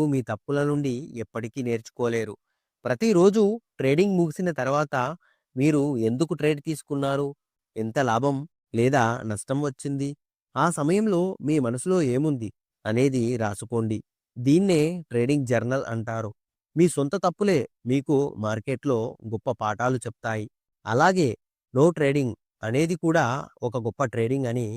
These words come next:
గుర్తుంచుకోండి. మార్కెట్ క్లారిటీగా లేనప్పుడు మీ డబ్బును మీ దగ్గరే ఉంచుకోవడం కూడా ఒక రకమైన లాభమే.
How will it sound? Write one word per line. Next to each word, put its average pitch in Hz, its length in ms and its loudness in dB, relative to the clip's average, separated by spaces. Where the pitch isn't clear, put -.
గుర్తుంచుకోండి. 113 720 -4
మార్కెట్ 131 440 0
క్లారిటీగా 143 640 0
లేనప్పుడు 139 480 -2
మీ 135 140 2
డబ్బును 120 400 -2
మీ 113 200 -4
దగ్గరే 117 360 0
ఉంచుకోవడం 123 680 0
కూడా 127 280 0
ఒక 110 160 -8
రకమైన 123 460 -2
లాభమే. 110 500 -4